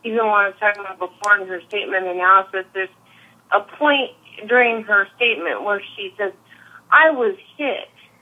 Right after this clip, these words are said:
I was hit in the head. But I understand that the police are very upset and they're very stressed out."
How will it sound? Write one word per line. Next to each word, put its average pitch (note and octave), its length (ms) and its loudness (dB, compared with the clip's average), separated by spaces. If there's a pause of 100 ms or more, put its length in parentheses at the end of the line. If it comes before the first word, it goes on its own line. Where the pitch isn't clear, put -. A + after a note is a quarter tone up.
(460)
I C4 100 0
was B3 240 0
hit D4 200 -4
in B3 160 0
the G3+ 100 -4
head. G3 560 -2 (640)
But C4+ 340 6 (240)
I D#4+ 200 4 (100)
understand G3 1120 0
that F#3 200 -2
the F3+ 80 -12
police E3+ 540 -8 (100)
are D#3 240 -2 (600)
very D#3+ 420 0
upset - 600 -2
and F3 100 -6
they're E3+ 160 -4
very F3+ 400 -2 (220)
stressed F3 400 -2
out." D#3+ 340 4